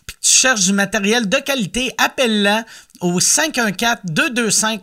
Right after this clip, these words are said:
trois sept sept sept. Tout leur stock est conforme au code du bâtiment. C'est pas de l'asti de cochonnerie comme ils vendent à Amazon. L E D montréal point com.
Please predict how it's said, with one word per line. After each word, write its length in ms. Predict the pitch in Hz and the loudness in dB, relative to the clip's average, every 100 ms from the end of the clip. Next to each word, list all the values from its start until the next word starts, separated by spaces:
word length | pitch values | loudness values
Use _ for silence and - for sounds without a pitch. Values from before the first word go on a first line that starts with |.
| _ | _
trois 280 | - 269 269 | -4 -2 0
sept 440 | - 240 240 - - | 0 -4 -6 -14 -4
sept 380 | - 269 254 - | 0 2 2 0
sept. 300 | - 240 240 - - - | 0 0 -2 -12 -20 -6
Tout 100 | 311 | 0
leur 200 | 302 226 | 2 2
stock 360 | - - 240 208 | 0 -2 -4 -4
est 100 | 180 | -6
conforme 640 | 226 240 196 226 226 214 | -4 -4 -2 0 0 0
au 120 | 165 | -2
code 320 | 151 226 208 | -2 -2 -2
du 100 | 165 | -4
bâtiment. 600 | 143 185 170 - 190 214 214 - - | -2 0 0 0 0 0 -2 -8 -12
C'est 140 | - - | -12 -2
pas 160 | 269 | 0
de 160 | 214 202 | 0 0
l'asti 540 | 240 208 - - 240 | 0 0 -2 -2 -4
de 60 | 196 - | -6 -6
cochonnerie 720 | 262 339 - 196 156 156 190 - - - | 0 0 0 0 0 -2 -4 -6 -20 -8
comme 240 | - 233 226 | 0 2 2
ils 140 | 185 | 2
vendent 340 | 160 202 208 190 | 4 4 2 -2
à 320 | 151 151 180 | -2 0 2
Amazon. 560 | 226 226 175 196 208 208 - - | 4 4 4 4 2 0 -8 -14
L 280 | - 277 277 | 0 0 2
E 100 | 233 | 0
D 340 | 175 233 240 196 | 0 0 -2 -2
montréal 720 | 190 226 226 208 208 220 185 | 0 0 2 2 4 2 -2
point 340 | - 220 254 233 | -8 -2 0 0
com. 600 | - 226 233 233 226 | 2 4 4 2 -2